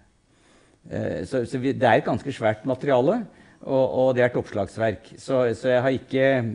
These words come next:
vi, vi skal ikke, vi, vi skal ikke forsøke å sammenfatte de tredve bindene som ikke er laget enda.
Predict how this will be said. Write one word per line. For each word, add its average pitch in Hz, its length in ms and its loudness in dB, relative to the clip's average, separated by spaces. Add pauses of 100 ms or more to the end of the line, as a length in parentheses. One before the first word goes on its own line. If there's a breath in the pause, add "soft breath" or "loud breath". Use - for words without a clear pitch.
(100)
vi, 123 100 -6
vi 127 80 -4
skal 123 220 -6
ikke, 139 380 -2 (1120 soft breath)
vi, 139 160 0
vi 139 80 0
skal 127 180 0
ikke 120 140 -10
forsøke 123 400 -4
å 135 80 -8
sammenfatte 113 720 -4
de 127 140 -4
tredve 120 340 -2
bindene 127 420 -2 (220)
som 127 100 -8
ikke 117 220 -4
er 120 60 0
laget 107 320 0
enda. 107 180 -4